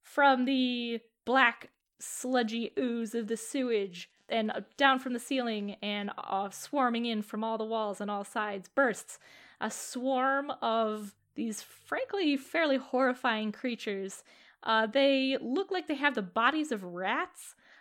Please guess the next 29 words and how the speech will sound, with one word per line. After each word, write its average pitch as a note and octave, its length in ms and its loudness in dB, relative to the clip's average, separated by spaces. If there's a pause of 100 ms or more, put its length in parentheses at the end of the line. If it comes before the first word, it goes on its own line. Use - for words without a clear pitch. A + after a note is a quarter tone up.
(140)
um, A3+ 440 2
but A3+ 180 -2
they B3 180 2
have A3+ 720 0 (540)
four C#4+ 400 2
legs, A3 680 -4 (300)
uh, G3+ 500 2
with G3+ 220 -4 (320)
very C#4 260 2
small A3+ 680 0
humanoid A#3 640 -4
hands G3 680 -6
on F#3+ 140 -6
their F#3+ 120 -8
forelegs. G3 760 -6 (500)
Uh, A#3+ 140 2
they C4+ 140 6
have C#4 180 2
the A3+ 120 2
large, A#3+ 840 0
gaping B3 460 -4
mouths A#3+ 600 -2
of - 260 -4
catfish, - 800 -4 (300)
uh, A3 160 4
but A3 220 2
full F4+ 280 -2
of D#4+ 140 -4
teeth, E4+ 500 -2